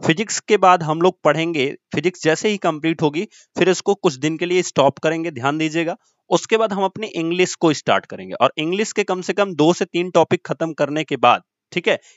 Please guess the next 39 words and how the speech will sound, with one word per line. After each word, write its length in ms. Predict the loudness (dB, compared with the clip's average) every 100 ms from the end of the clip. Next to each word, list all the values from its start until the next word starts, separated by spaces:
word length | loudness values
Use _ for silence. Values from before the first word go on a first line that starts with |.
| -6
इसी 180 | -4 -2
तरह 180 | -2
से 140 | -2 -4
कुछ 400 | -6 -2 -2 4
टॉपिक्स 360 | 4 4 -4 -4
खत्म 320 | -6 -4 -4
करने 280 | -4 -4 -6
के 100 | 0
बाद 260 | 0 0 -6 -20 -4
फिर 140 | 2 4
हम 80 | 4
अपनी 200 | 2 -4
केमिस्ट्री 460 | -2 -2 -4 -8
स्टार्ट 280 | -2 0 0
करेंगे, 360 | -2 -2 -4 -8 _ 0
और 160 | 0 0
फ-, 60 | -4
केमिस्ट्री 720 | -4 -4 -2 -2 -2 -6 -8
स्टार्ट 300 | -2 0 0
कर, 160 | -2 -6
खत्म 420 | -4 -6 -4 -2
करने 260 | -2 -2 -4
के 80 |
बाद 120 | -4 -2 2
फिर 100 | 2
अपनी 280 | 2 -2
इंग्लिश 280 | -2 -2 -4
को 120 | -4
थोड़ी 280 | 0 0 0
स्टार्ट 260 | 0 -2 -2
करेंगे, 300 | -6 -6 -4
जिससे 260 | -4 -2
हमारी 320 | -2 0 0 2
कोई 240 | 4 4
भी 120 | 4
चीजें 320 | -4 -2 -2
भूले 360 | 0 4 4 4
ना 180 | 2 0
हमें 260 | -2 -6